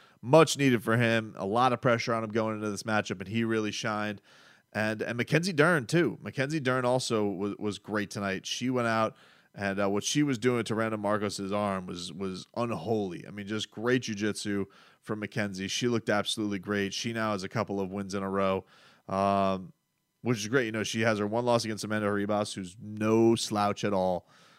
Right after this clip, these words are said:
Uh, so there's not a lot of shame in having that one in, uh, on, on your record. But, you know, Mackenzie,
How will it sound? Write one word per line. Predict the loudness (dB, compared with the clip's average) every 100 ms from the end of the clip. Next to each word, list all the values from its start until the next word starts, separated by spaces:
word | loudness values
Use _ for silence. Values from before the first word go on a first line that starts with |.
| _
Uh, | -6 -4
so | -4 -4
there's | -6 -2
not | 0
a |
lot | 2 2
of | 0
shame | -4 -6
in | -6
having | -4 -4 -2
that | -4 -4
one | -6
in, | -8 -10 -10
uh, | -6 -4 -4 -4
on, | -4 -4
on | -6 -6
your | -2
record. | 0 0 -2 -4
But, | -2 -2 -4 _ -20 _ _ _ -10
you | -6
know, | -4
Mackenzie, | -4 -2 -2 -2 -2 2 2 0